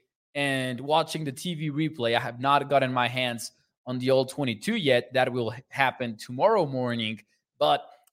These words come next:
watching the replay, watching the, uh, or looking at the stats, one thing is clear. Two of the most underrated Cowboys players shined versus the L A Rams during the Cowboys' forty-three to twenty win,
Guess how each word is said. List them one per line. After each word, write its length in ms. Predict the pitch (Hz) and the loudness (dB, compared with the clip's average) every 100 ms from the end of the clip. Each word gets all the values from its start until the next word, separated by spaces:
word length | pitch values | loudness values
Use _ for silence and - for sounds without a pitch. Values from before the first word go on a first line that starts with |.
| - | 0
watching 320 | 180 208 208 | 2 2 0
the 160 | 190 175 | 0 0
replay, 480 | 208 208 196 185 | -2 2 4 6
watching 340 | 170 175 175 170 | 8 6 4 0
the, 140 | 160 | 4
uh, 320 | 151 143 135 | 6 6 4
or 160 | 101 143 | -2 0
looking 280 | 196 202 185 | 0 0 -4
at 60 | |
the 60 | 151 | -6
stats, 400 | - 165 156 147 - _ _ _ | 0 6 6 4 -6 _ _ _
one 220 | 143 165 160 | 0 0 0
thing 200 | 165 143 | -2 -2
is 100 | - | -4
clear. 460 | 156 147 127 110 - _ _ _ _ - | -2 2 2 2 -4 _ _ _ _ -2
Two 120 | 254 | 0
of 80 | 175 | 2
the 80 | |
most 380 | 175 170 160 - - | 4 4 4 -2 4
underrated 580 | 170 190 175 165 151 147 | 4 4 2 2 0 0
Cowboys 480 | 156 131 131 135 120 | 0 2 0 -4 -4
players 540 | - 135 123 113 - - | -4 -2 0 -4 -6 -14
shined 760 | - - 147 135 120 107 104 _ _ _ - | -4 2 4 4 0 -2 -8 _ _ _ -2
versus 400 | 139 131 131 117 | 0 0 -2 -4
the 140 | 123 127 | -4 2
L 180 | 123 120 | 2 2
A 80 | |
Rams 540 | 104 120 120 104 101 - _ _ _ | 0 0 0 -2 -6 -14 _ _ _
during 280 | 147 147 135 | -2 0 -2
the 40 | |
Cowboys' 680 | - 123 120 117 117 113 - _ _ _ _ - | 0 4 4 2 -2 -2 -6 _ _ _ _ 0
forty-three 500 | 170 156 165 156 143 | 2 2 0 0 0
to 100 | 131 | -4
twenty 400 | - 147 165 139 | -6 -2 0 0
win, 400 | 120 113 104 | 0 -2 -4